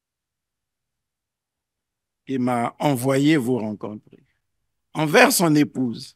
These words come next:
qui a toujours une pensée pour ces populations. Je suis donc heureux de constater que les populations de Zambie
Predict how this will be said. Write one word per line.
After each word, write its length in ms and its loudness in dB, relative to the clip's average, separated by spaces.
qui 80 -10
a 80 -8
toujours 400 -2
une 160 2
pensée 640 -2
pour 180 -10
ces 160 -6
populations. 760 -10
Je 200 -6
suis 200 2
donc 260 4
heureux 280 6
de 100 4
constater 580 0
que 120 -2
les 160 0
populations 640 -2
de 120 0
Zambie 680 -2